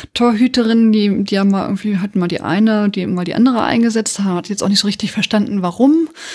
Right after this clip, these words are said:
Ähm, und ich glaube, und auch in der Abwehr hat er halt, wie gesagt, viel rotiert. Er hat, ähm,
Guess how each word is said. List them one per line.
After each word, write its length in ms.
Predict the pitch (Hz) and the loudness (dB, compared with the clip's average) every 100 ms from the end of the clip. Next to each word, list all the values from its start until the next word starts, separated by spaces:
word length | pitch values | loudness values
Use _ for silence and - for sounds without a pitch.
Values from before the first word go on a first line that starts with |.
| - - - 233 - | -14 -14 -16 -16 -6
Ähm, 340 | 214 214 208 | -2 2 2
und 100 | 202 | 2
ich 120 | 196 | 0
glaube, 320 | - 202 214 - | 0 2 2 2
und 140 | 208 | 0
auch 80 | 185 | 2
in 60 | |
der 340 | 214 196 175 - | 0 0 -4 -6
Abwehr 280 | 208 269 233 | -2 0 2
hat 120 | 233 | 2
er 80 | 240 | 0
halt, 120 | 214 | 0
wie 100 | 220 | -2
gesagt, 260 | 226 226 | 0 0
viel 220 | - 254 240 | 0 0 2
rotiert. 560 | 233 226 247 240 226 | 0 -2 0 0 0
Er 160 | 202 190 | -2 -2
hat, 280 | 196 - - | -4 -4 -6
ähm, 360 | - 196 196 | -4 -2 -2